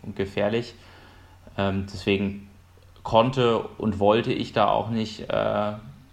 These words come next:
volles Risiko gehen und, ähm, hab da bestimmt auch ein bisschen Zeit liegen lassen. Aber auf der anderen Seite hat es mir natürlich auch geholfen, irgendwie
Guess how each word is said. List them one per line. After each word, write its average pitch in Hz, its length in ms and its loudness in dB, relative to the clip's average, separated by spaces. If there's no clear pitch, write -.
volles 107 380 -2
Risiko 131 360 -2
gehen 127 360 -4
und, 95 440 -6
ähm, - 220 -12
hab - 140 -2
da 110 180 2
bestimmt 110 300 -4
auch 104 60 0
ein 101 80 -4
bisschen 98 220 -6
Zeit 101 220 -4
liegen 104 180 -4
lassen. 110 300 -2
Aber 98 380 2
auf - 140 -2
der - 80 4
anderen 104 200 4
Seite 101 260 4
hat 98 120 0
es 101 80 -6
mir 107 80 -2
natürlich 101 240 -4
auch 92 160 0
geholfen, 98 520 0
irgendwie 98 500 -4